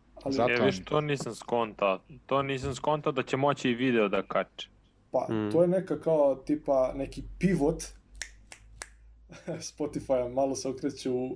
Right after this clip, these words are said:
Speaker 1: jer im trebaju kao content kreatori i ta neka priča. Ali jeste, što je isto fun fact, jeste što neće načisto ono napustiti YouTube, nego
Speaker 2: Mhm.
Speaker 1: će, a,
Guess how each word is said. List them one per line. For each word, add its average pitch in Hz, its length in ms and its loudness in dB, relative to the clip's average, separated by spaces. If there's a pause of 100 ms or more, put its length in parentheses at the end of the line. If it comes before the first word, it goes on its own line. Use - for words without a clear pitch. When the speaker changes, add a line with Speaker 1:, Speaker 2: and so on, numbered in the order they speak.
(180)
Speaker 1:
jer 135 160 0
im 131 180 -4
trebaju 131 320 0
kao 127 220 -2
content 127 340 -6
kreatori 123 480 0
i 113 100 -4
ta 123 100 -2
neka 117 240 -6
priča. 117 360 -4 (400)
Ali 135 320 0 (260)
jeste, 160 320 2 (200)
što - 160 -6
je 143 60 4
isto 143 160 -6
fun 139 220 -4
fact, 156 240 -4
jeste 147 180 -2
što 143 140 -6
neće 180 280 0
načisto 160 460 -2
ono 131 180 -2
napustiti 127 760 -6 (220)
YouTube, 131 400 0 (960)
nego 131 380 -2
Speaker 2:
Mhm. 131 120 0
Speaker 1:
će, 127 560 2 (800)
a, 247 320 -4